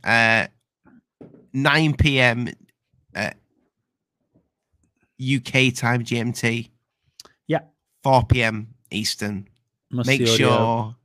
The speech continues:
Speaker 1: sure you, uh,
Speaker 2: live.
Speaker 1: it should be up shortly, folks. So check out the live stream. Uh, give it a thumbs up before it starts and hit the bell. Um,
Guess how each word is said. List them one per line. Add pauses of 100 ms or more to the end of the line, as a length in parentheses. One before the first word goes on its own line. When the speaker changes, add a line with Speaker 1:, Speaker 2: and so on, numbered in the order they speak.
(520)
Speaker 1:
sure
you,
uh,
Speaker 2:
live. (240)
Speaker 1:
it
should
be
up (560)
shortly,
folks. (100)
So (440)
check
out
the
live
stream. (520)
Uh, (540)
give
it
a
thumbs
up
before
it
starts
and
hit
the
bell. (520)
Um,